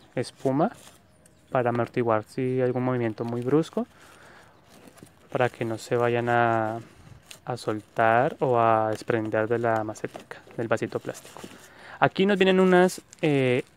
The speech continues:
hojas que nos dieron de obsequio. Esto creo que si no puedo destaparlo en, en este momento.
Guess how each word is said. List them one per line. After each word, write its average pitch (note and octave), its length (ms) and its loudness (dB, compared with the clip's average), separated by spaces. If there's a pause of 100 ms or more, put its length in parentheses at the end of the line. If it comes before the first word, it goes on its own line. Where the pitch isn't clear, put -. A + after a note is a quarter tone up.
hojas E3 580 4
que B2+ 220 0
nos A#2 100 0
dieron A#2+ 180 2
de D3+ 80 8
obsequio. - 580 0 (140)
Esto C#3 360 0
creo C#3+ 320 2
que C#3 200 0
si - 120 -4
no A2+ 140 0
puedo C3 200 4
destaparlo B2 600 2 (160)
en, A#2+ 200 -6 (1800)
en D#3 60 2
este D3+ 200 0
momento. D#3+ 640 2